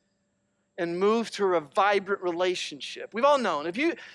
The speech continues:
if you've been in church ten minutes, you've known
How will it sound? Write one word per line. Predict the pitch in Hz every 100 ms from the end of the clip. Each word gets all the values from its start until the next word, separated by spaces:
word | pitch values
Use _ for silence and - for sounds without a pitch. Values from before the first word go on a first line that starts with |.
| -
if | 233 233
you've | 240 311
been | 311 285
in | 240
church | 262 240 -
ten | - 262 254
minutes, | 240 196 -
you've | 214 220
known | 190 202 247 285 285 285